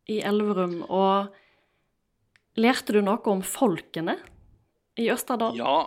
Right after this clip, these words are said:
Speaker 2: altså, det var veldig naturlig å by-, altså,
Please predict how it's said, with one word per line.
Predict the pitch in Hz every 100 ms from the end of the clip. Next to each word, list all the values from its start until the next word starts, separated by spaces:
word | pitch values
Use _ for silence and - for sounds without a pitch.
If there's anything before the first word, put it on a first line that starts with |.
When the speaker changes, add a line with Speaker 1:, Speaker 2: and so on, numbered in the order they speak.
| 151
Speaker 2:
altså, | - 185 - - - - - - - - _
det | 131
var | 151
veldig | 202 147 135
naturlig | 190 - 127 113 127 175 _
å | 165 143
by-, | 131 -
altså, | 139 170